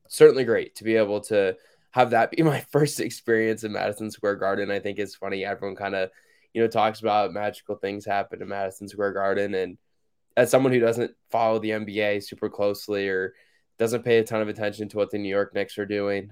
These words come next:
um, or what the Knicks opponents are routinely doing,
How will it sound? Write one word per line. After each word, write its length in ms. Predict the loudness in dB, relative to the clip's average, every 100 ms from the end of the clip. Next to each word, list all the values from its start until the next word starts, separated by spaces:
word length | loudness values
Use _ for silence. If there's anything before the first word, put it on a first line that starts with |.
| -12
um, 320 | -6 -6 -6 -4
or 80 | -4
what 180 | -4
the 80 | -4
Knicks 240 | -6 -8 -8
opponents 460 | 0 2 2 0
are 240 | -2 -2 -8 _ _
routinely 420 | -12 -8 -6 -6
doing, 380 | -4 -4 -4 -6